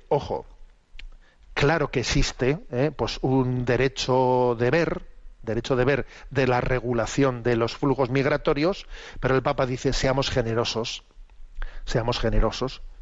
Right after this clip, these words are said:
¿eh? Creo que esa generosidad no solo es de caridad,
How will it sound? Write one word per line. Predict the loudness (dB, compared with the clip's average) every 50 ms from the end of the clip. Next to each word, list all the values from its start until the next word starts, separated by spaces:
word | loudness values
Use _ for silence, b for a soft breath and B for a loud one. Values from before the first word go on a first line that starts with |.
| -8 -6
¿eh? | -6 -6 -8 -8 B B B B B B B B B B B B B B B B B B B B B B B B B B B B B B B B B B B -8 -2
Creo | 0 2 2 2
que | 2
esa | 2 2
generosidad | 2 4 4 4 4 2 2 2 4 4 2 2 0 -6 -12 -20 -20 -20 -20 -20 _ _ _ -20 -20 -16 -16 -12 -6
no | -4 -2 -2
solo | 0 2 2 2
es | 2
de | 2 2
caridad, | 2 2 0 2 2 2 2 2 0